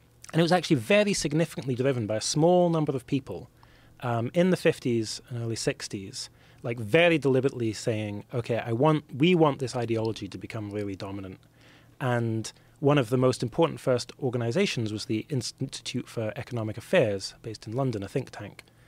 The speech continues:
Um, and it was funded by the person who brought factory farm chicken to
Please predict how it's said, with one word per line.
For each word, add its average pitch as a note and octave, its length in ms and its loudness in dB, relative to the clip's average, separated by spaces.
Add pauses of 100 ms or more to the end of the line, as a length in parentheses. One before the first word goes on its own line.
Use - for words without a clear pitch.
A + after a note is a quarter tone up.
(400)
Um, B2 280 2
and D3+ 160 -4
it F#3+ 160 4
was D#3+ 180 -2
funded F3+ 540 2
by A#2+ 120 -2
the A#2 80 -4
person C3 400 0
who A#2 260 0
brought C3+ 440 2
factory A#2+ 380 -2
farm A#2 300 -4
chicken A2 400 -4
to G#2 300 -4